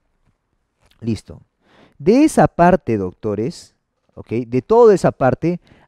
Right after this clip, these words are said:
hay una partecita, ¿ya? De toda esa parte que es todo esto.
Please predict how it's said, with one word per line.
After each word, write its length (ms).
hay 300
una 220
partecita, 1040
¿ya? 200
De 120
toda 160
esa 140
parte 260
que 60
es 80
todo 220
esto. 360